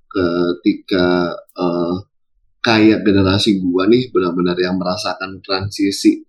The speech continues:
Kita masih ngerasain namanya ngetik foto pakai roll.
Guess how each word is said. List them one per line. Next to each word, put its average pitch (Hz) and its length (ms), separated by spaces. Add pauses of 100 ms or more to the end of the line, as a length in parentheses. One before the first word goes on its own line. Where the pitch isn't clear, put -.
(500)
Kita 131 300
masih 131 300
ngerasain 104 600
namanya 101 560
ngetik 104 440
foto 101 380
pakai 98 400 (260)
roll. 147 680